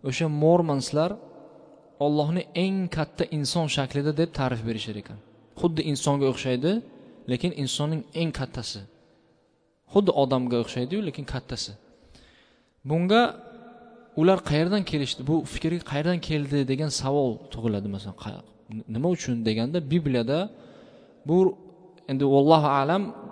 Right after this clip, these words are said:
bizlar bilmaymiz, u Allohning oyatlarimi yo o'zlari to'qishganmi. Shunaqa jumla bor ekanki, mazmuni shunaqa: "Alloh odamni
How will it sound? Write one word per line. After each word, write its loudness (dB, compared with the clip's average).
bizlar 2
bilmaymiz, 2
u -4
Allohning 0
oyatlarimi -2
yo 0
o'zlari -2
to'qishganmi. -2
Shunaqa -4
jumla 4
bor 4
ekanki, -2
mazmuni -2
shunaqa: -4
"Alloh 8
odamni 2